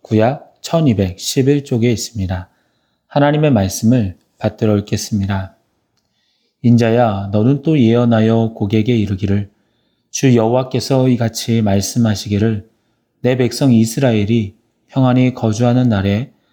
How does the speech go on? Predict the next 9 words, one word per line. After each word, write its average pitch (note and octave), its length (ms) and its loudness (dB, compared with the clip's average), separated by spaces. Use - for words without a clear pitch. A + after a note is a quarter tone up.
내가 G#2+ 220 0
어찌 A2 280 -2
그것을 A2 520 -2
알지 G2 340 -4
못하겠느냐? G2 840 -4
내가 B2 220 0
내 C#3 300 0
고국 B2 400 -4
땅 F#2 320 -6